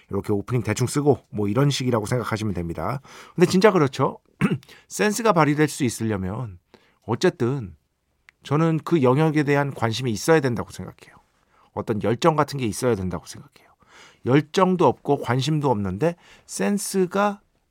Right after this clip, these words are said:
발휘될 수는 없는 것이다. 예. 그렇지 않습니까? 예. 보통 우리가 천부라고 생각하는 것들, 하늘이 내려준 재능이라고 생각하는 것들 중에 대부분은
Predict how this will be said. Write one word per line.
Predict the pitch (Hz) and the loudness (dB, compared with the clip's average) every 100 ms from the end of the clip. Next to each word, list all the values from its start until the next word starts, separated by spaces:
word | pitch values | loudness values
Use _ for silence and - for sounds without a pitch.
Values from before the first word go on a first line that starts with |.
| _ | _
발휘될 | 120 139 127 | 2 4 4
수는 | - 208 | 2 0
없는 | 196 | 0
것이다. | 175 139 - 76 170 165 _ _ _ | -2 -4 -6 -12 -14 -20 _ _ _
예. | - - _ _ _ _ - | -20 -20 _ _ _ _ -10
그렇지 | 165 170 | -6 -2
않습니까? | 180 135 117 131 - _ _ _ - | -4 -4 -10 -10 -16 _ _ _ -20
예. | 139 _ - - | -20 _ -20 -14
보통 | - 131 156 127 | -4 0 2 2
우리가 | 123 - - _ | 0 0 -4 _
천부라고 | - - 247 233 226 214 196 151 | -6 -4 -4 -4 -2 0 0 2
생각하는 | 123 127 110 104 90 | 0 -2 -4 -6 -8
것들, | 85 - - - _ _ _ _ _ _ _ | -10 -18 -20 -20 _ _ _ _ _ _ _
하늘이 | _ - 214 214 196 | _ -2 0 2 2
내려준 | 151 127 123 165 | 2 2 0 -4
재능이라고 | - 110 160 175 135 | -2 0 2 2 0
생각하는 | 120 120 110 - - 117 | -4 -4 -6 -8 -10 -8
것들 | 101 95 98 | -6 -6 -8
중에 | 92 101 139 113 - - _ _ | -8 -6 -6 -6 -14 -20 _ _
대부분은 | - 107 113 139 175 120 147 104 | -6 0 4 4 4 2 -2 -4